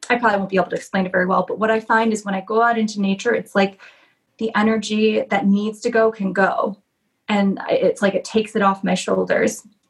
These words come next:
So using nature, being outside. I also learned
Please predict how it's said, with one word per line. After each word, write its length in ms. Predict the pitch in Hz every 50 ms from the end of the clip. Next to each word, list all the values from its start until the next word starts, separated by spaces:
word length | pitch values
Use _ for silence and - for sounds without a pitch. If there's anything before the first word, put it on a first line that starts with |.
| - -
So 500 | 254 - 233 214 196 190 196 190 190 - _ _ _ _ _ _ _
using 440 | - 208 214 214 214 233 233 233 220
nature, 520 | 208 185 190 196 - - 202 208 233 247 240 - - - _ -
being 200 | - 202 208 208
outside. 580 | 196 196 - - - 185 175 180 185 202 196 - - - - - - _ _ _ _ _ -
I 340 | 220 220 220 220 220 220 - -
also 420 | 226 226 226 - 254 240 233 226
learned 420 | 220 214 220 214 208 220 214 214